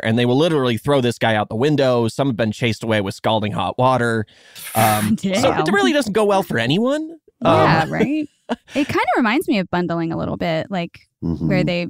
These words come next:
Speaker 2: they took, they got permission beforehand. They sleep in the same bed. All the parents are around. <laughs>
Speaker 1: Right.
Speaker 2: You gotta be real quiet. <laughs>
Speaker 3: You still have to be quiet. Yeah, it's, it's weird.
Speaker 2: Yeah.
Speaker 3: They're carving out these, um, car-, carving out these areas of social plausible deniability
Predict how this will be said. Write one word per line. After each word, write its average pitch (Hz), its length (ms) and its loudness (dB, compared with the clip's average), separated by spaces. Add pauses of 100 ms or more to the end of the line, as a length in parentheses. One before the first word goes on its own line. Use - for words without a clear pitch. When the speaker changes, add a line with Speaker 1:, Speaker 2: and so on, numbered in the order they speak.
(140)
Speaker 2:
they 190 160 -2
took, 185 280 -4
they 190 100 -2
got 180 220 -2
permission 190 340 -4
beforehand. 202 640 0
They 175 80 -2
sleep 196 300 -6
in 190 80 -4
the 190 80 -2
same 190 260 -2
bed. 190 320 0
All 185 220 -2
the 190 80 -4
parents 180 360 -4
are 185 220 -4
around. 180 480 0 (120)
<laughs> 302 100 2
Speaker 1:
Right. 110 200 4
Speaker 2:
You 107 60 2
gotta 208 220 0
be 196 80 -2
real 196 200 -2
quiet. 185 460 0 (160)
<laughs> 320 160 2 (840)
Speaker 3:
You 151 60 2
still 156 280 0
have 156 160 2
to 147 60 -2
be 135 120 0
quiet. 135 360 0
Yeah, 127 200 2
it's, 113 160 -4
it's 117 220 -4
weird. 143 200 2
Speaker 2:
Yeah. 196 340 2
Speaker 3:
They're 143 80 2
carving 135 300 -2
out 120 300 -2
these, 110 340 -4
um, 101 380 -2 (760)
car-, 156 300 0
carving 143 360 0
out 135 160 0
these 110 280 -4
areas 127 440 2
of 98 120 -4
social 123 540 0
plausible 104 600 -2
deniability 90 880 -4